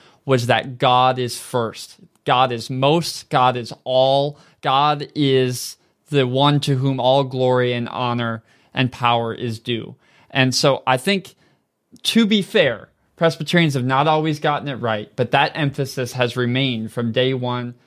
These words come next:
through now. And I, we seek to continue to do that in our worshiping life, in our fellowship.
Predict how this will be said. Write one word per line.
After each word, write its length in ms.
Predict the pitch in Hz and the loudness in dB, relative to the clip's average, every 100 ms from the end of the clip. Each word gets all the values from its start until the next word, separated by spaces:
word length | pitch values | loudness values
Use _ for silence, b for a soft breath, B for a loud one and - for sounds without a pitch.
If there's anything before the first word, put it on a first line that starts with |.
| _ - | _ -18
through 300 | - 147 147 | -2 2 2
now. 400 | 117 107 107 - _ _ _ _ - | 0 -2 -6 -14 _ _ _ _ -2
And 360 | 151 143 139 - | 2 2 0 0
I, 140 | 143 - | -2 -2
we 300 | 160 156 165 | -6 0 0
seek 320 | 147 196 180 | 2 0 0
to 80 | - | -2
continue 540 | 147 160 143 247 185 131 | -2 -2 2 2 2 0
to 100 | 127 | -4
do 140 | 120 | -2
that 180 | 113 110 | -2 -2
in 80 | 120 | -4
our 120 | 117 | -2
worshiping 520 | 127 147 156 147 135 | 0 -2 -4 -4 -4
life, 420 | 123 120 120 120 | 0 0 0 -4
in 120 | - 120 | -12 -8
our 120 | 110 | -4
fellowship. 680 | - 135 127 - 123 - | 2 2 2 0 -2 -4